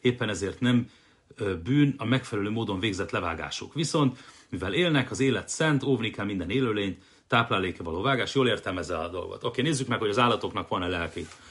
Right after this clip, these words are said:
A, a kedves tanulótársunknak figyelmébe ajánlottam a, a blogon, a Lekvár és Jam blogomon, ö, Létezik-e mennyország kutyáknak és macskáknak és más állatoknak című írásomat.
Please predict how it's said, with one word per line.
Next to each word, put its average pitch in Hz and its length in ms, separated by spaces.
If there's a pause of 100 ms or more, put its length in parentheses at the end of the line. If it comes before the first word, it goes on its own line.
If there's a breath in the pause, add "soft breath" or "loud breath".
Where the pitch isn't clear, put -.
(120 loud breath)
A, - 80
a - 320
kedves 107 360
tanulótársunknak 98 720
figyelmébe 95 420
ajánlottam 98 460
a, 85 120 (220 loud breath)
a - 120
blogon, 120 340
a 95 40
Lekvár 104 340
és 85 180
Jam 101 160
blogomon, 92 520 (460 loud breath)
ö, 85 200
Létezik-e 107 560
mennyország 104 560
kutyáknak 98 500
és 87 120
macskáknak 98 640
és - 140
más 101 280
állatoknak 90 480
című 85 280
írásomat. 90 680